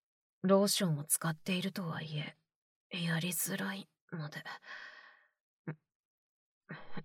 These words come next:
そう、いい感じですよ、ご主人様。ちゃんと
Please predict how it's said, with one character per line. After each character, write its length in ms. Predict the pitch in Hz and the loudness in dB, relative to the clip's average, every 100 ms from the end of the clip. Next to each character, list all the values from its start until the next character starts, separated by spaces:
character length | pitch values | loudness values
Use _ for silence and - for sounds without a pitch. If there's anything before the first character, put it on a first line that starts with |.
| - - _ _ 202 170 - - _ _ - - - - - - _ _ _ _ _ _ _ - - | -8 -18 _ _ -8 -8 -12 -20 _ _ -16 -14 -14 -14 -16 -20 _ _ _ _ _ _ _ -12 -4
そ 220 | - - | -2 0
う、 100 | 175 156 - - - - _ _ _ _ _ - | 0 -2 -6 -16 -20 -20 _ _ _ _ _ -6
い 180 | - 214 | 4 4
い 60 | 208 | 6
感 220 | 180 165 | 4 2
じ 120 | 165 | 2
で 100 | 185 | 2
す 180 | - 165 | 2 2
よ、 260 | 156 185 - - - - | 0 -2 -6 -14 -14 0
ご 200 | 202 165 | 2 4
主 160 | - 156 | 4 2
人 140 | 151 | 0
様。 300 | - 143 156 - - - - - - - _ _ _ _ _ _ _ - - | -4 -4 -4 -4 -6 -10 -12 -14 -20 -20 _ _ _ _ _ _ _ -8 0
ち 80 | |
ゃ 100 | 170 | 2
ん 80 | 160 | 2
と 220 | 160 - | 0 -6